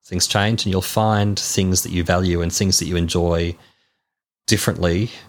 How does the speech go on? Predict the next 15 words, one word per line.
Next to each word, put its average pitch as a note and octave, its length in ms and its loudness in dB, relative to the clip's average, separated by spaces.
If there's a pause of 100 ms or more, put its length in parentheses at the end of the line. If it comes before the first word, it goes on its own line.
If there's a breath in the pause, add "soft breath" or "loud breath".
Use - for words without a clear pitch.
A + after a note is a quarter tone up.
(120)
about F2+ 340 0
different F#2 400 0 (1080)
eras. G2+ 480 0 (440 loud breath)
Um, F2+ 480 -2 (380)
so G#2 640 2 (500)
to - 140 0
me, B2 520 0 (1300 loud breath)
I - 40 -8
think - 220 0
in F#2 120 0
the F2+ 60 0
current D3+ 400 2 (300)
era, C3+ 300 2 (480 loud breath)
I F#2+ 480 2
am, F2 720 0